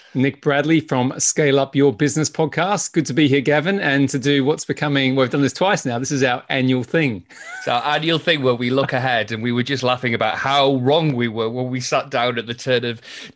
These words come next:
Speaker 2: twenty nineteen to twenty twenty, and we, <laughs> you know, from a position of, uh, apparent insight, uh, we were calling what were the priorities and the trends for twenty twenty, and of course, how wrong <laughs> were we?
Speaker 1: Well,
Speaker 2: Like,
Speaker 1: so, yeah,
Speaker 2: so
Speaker 1: so, so basically, everyone listening, you can't trust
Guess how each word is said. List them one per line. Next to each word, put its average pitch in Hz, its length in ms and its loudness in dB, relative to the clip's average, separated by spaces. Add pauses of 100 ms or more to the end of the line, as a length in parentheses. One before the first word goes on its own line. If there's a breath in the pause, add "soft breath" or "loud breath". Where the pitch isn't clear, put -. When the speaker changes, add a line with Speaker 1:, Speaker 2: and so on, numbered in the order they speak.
(120)
Speaker 2:
twenty 131 260 -2
nineteen 117 460 -2
to 113 100 -10
twenty 113 300 -6
twenty, 107 760 -6
and 110 180 -2
we, 110 140 -4
<laughs> - 0 -
you 110 360 -4
know, 104 160 -6 (420 loud breath)
from 151 160 -2
a 135 100 -4
position 143 480 -4
of, 113 220 -2
uh, 110 180 2
apparent 120 500 -2
insight, 135 680 -2
uh, 131 340 2
we 143 100 -4
were 139 160 -4
calling 147 380 -2
what 147 160 -4
were 151 60 -10
the 135 100 -6
priorities 143 560 -2
and 127 80 -8
the 135 80 -2
trends 135 360 -2
for 135 120 -12
twenty 131 320 -6
twenty, 131 460 -6
and 104 140 -4
of 101 120 -16
course, 113 240 -8
how 110 240 -4
wrong 113 640 -4
<laughs> - 300 -16
were 165 180 -6
we? 151 360 -4
Speaker 1:
Well, 131 160 2
Speaker 2:
Like, 135 80 0
Speaker 1:
so, 156 80 4
yeah, 151 180 4
Speaker 2:
so 156 220 2
Speaker 1:
so, - 0 -
so 160 160 0
basically, 165 460 2
everyone 160 340 0
listening, 127 440 -2
you 117 100 -6
can't 147 280 -2
trust - 260 -4